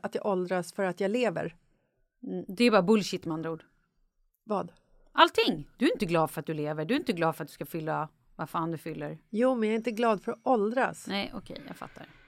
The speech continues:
Speaker 1: Jag vill inte bli den här, du vet, eh, patetiska kvinnan som går i ett par korta jeansshorts och högklackade skor och tycker att hon är sexig, som de andra pekar på och säger, "Åh nej, så där ska vi inte bli när vi är tanter."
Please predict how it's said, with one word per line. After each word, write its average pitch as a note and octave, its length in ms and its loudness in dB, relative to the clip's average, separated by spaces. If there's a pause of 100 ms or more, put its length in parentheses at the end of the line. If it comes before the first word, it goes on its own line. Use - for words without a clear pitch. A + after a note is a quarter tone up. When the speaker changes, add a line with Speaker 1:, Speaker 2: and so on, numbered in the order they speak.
(200)
Speaker 1:
Jag A#3+ 120 4
vill C4+ 100 2
inte C4 160 2
bli C4+ 240 6
den B3+ 200 4
här, G#3 280 4
du G#3+ 120 -4
vet, G#3 360 0 (600)
eh, G#3 540 4 (120)
patetiska A#3+ 800 0
kvinnan A3 480 -2
som A3+ 140 -4
går A3 200 0
i - 20 2
ett G3 100 -4
par G#3+ 100 -8
korta A3 340 -2 (460)
jeansshorts A3 680 -4
och G#3+ 80 -2
högklackade G3+ 580 -2
skor G3+ 320 -2
och F#3 80 -4
tycker F#3+ 260 -2
att F3+ 100 -6
hon G3 160 -4
är G#3+ 40 -4
sexig, A3 720 0
som G3+ 200 0
de G3+ 140 -6
andra G#3+ 380 0 (840)
pekar A3+ 360 4
på G#3 160 -2
och E3+ 180 -2
säger, E3 420 0 (220)
"Åh G#3 140 -12
nej, F#3+ 400 0 (120)
så - 140 -2
där F#3+ 200 4
ska F3 200 -6
vi F#3 100 2
inte F3 200 -2
bli D#3+ 440 0
när F#3 140 -2
vi E3+ 80 -2
är D3+ 200 -2
tanter." E3 500 -6